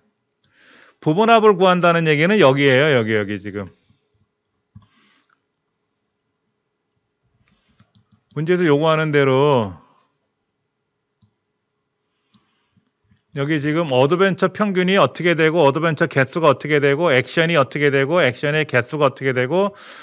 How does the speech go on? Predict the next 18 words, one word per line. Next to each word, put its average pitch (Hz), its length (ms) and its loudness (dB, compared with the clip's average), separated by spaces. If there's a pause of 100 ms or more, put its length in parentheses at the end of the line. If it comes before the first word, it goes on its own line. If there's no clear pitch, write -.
(140)
스포츠의 214 600 -4
평균과 185 480 -2
개수가 147 380 -2
어떻게 151 280 -2
되는 147 260 -2
이게 170 200 0
부분합인데 135 1040 0 (680)
그렇게 180 320 -2
하려면 190 760 0
여기 160 240 -2
있는 170 260 -4
유형, 170 540 2 (160)
유형을 196 440 0
기준으로 160 420 -2
정렬을 151 480 -2
해야만이 175 580 0 (420)
부분합이 147 460 -2
구해지거든요. 123 800 -2